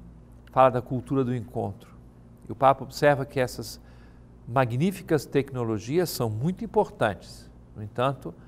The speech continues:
se não são bem cultivadas e se não levam as pessoas a se encontrarem, elas prejudicam mais do que ajudam.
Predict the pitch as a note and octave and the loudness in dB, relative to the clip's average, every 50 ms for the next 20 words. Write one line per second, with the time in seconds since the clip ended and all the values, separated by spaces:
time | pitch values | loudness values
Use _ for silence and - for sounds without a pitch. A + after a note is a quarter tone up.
0 | - - - - - - - - - - - - - - - - - - - - | -20 -20 -20 -20 -20 -20 -20 -20 -20 -20 -20 -20 -20 -20 -20 -20 -20 -20 -20 -20
1 | - - - - - - - - - - A#2 A#2+ A#2 G#2+ - - D3 D3 C#3+ B2+ | -20 -20 -20 -20 -20 -20 -18 -14 -10 -6 -4 -4 -4 -2 0 2 2 4 2 2
2 | A2 C#3 C#3 C3+ - - C3+ B2 - B2+ A2 B2+ C3+ C#3 C3+ A#2+ B2 A2+ G#2 A2 | 0 0 0 0 -2 -6 -8 -6 -6 0 6 8 10 10 8 8 4 -4 -8 -8
3 | G#2+ - - A#2+ A#2+ A#2+ B2+ C#3 C#3 A#2+ B2 A#2+ - - A#2+ A2 - - C3 B2 | -10 -10 -8 -6 -2 2 4 4 4 4 2 -4 -6 -6 -8 -6 -6 -4 -4 -4
4 | A2 A2 - - - A#2 A2+ - D#3 D#3+ - - B2+ B2 B2+ C#3 D#3 E3+ - - | -6 -8 -12 -12 -12 -12 -8 -6 -8 -4 2 6 8 8 8 8 6 0 -10 -16
5 | - - - - - - - - - - - - - - - - - - A#2+ A#2+ | -20 -20 -20 -20 -20 -20 -20 -20 -20 -20 -20 -20 -20 -20 -18 -6 0 2 2 2
6 | B2+ B2 - - - - - C3 A2+ A#2+ A2+ G#2 B2+ D#3 - - B2 G#2+ A2 A2 | 2 0 -4 -8 -6 -2 0 0 0 0 -2 -2 -2 -2 -2 -4 -6 -4 -2 -2
7 | A2+ G#2+ A2+ A2 - B2+ A#2 A2 G2+ - F#2 E2+ E2 - - | -2 -2 -4 -4 0 2 2 2 0 -2 -8 -10 -10 -12 -14